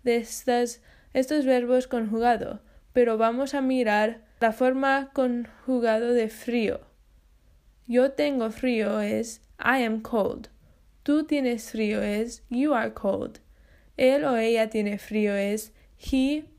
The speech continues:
or she is cold". "Nosotros tenemos frío" es "we are cold".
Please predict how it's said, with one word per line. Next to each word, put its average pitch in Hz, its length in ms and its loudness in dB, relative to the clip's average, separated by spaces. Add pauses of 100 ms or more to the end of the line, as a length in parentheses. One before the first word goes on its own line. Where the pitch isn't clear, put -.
(100)
or 226 160 0
she 220 500 -2
is 220 140 -6
cold". - 480 -2 (720)
"Nosotros 254 680 0
tenemos 233 480 -2
frío" 214 320 -2
es 214 400 -4 (140)
"we 254 240 2
are 208 160 -2
cold". - 420 -6